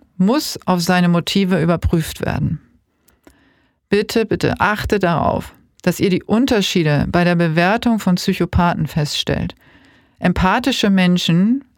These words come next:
wie hier ihr Zuhörerinnen, habt einen sehr guten Instinkt, ob es sich bei dem Blick in die Augen um Gefühlskälte oder Gefühlsleid handelt. Hört immer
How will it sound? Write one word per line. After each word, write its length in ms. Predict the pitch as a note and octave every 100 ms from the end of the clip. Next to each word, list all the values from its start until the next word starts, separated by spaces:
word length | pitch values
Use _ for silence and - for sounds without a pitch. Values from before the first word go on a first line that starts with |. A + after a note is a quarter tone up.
| _ _ _ _ _ _ _ _ _
wie 160 | F#3 F3
hier 340 | G3 A#3 - - _ - - -
ihr 360 | F#3+ G#3 G#3 G3+
Zuhörerinnen, 1080 | - G#3 F#3+ F3 D#3 D#3 D#3+ D#3 F#3+ C4+ - _ _ _ _ - -
habt 300 | G3+ - E3+
einen 280 | F3+ F#3
sehr 400 | D#3+ E3 F#3+ F#3
guten 280 | D#3+ D#3+ -
Instinkt, 800 | - D3+ - - D#3+ G#3+ D#4+ - _ _ _ - _
ob 220 | - G3
es 160 | B3+ A#3+
sich 360 | G#3 A3+ - -
bei 140 | E3+
dem 160 | E3+ D#3+
Blick 300 | F3+ A#3+ -
in 140 | G3+
die 120 | G3
Augen 640 | E3 D#3+ D3 D3+ G3+ B3 - _ _ -
um 140 | F3+ F3+
Gefühlskälte 1080 | F3 - G3 F3+ - F#3+ F#3 F#3+ A#3 A#3+ C4+ - _
oder 200 | F#3+ F#3
Gefühlsleid 1000 | F3+ F3+ - F3+ - D3+ D3 C#3+ C#3+ - _ _
handelt. 520 | C3+ C#3+ - - - _ _ _ _ _ _ _
Hört 180 | F#3 -
immer 500 | F#3 A#3 B3 B3+